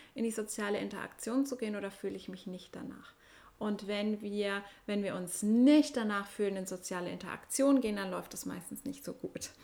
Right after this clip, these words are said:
Dann kriegen andere quasi das Low unserer emotionalen Welle ab. Mm.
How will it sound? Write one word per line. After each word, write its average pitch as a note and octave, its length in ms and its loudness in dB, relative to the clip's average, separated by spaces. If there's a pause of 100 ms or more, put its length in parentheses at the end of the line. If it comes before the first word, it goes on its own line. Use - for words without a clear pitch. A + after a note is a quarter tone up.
Dann G#3 160 4
kriegen A3 300 2
andere F#3 340 -2
quasi F#3 420 -4
das F3 240 -2
Low G#3 320 4
unserer G#3+ 300 -2
emotionalen G3 640 -4
Welle G3 240 2
ab. - 300 0 (400)
Mm. B3 380 8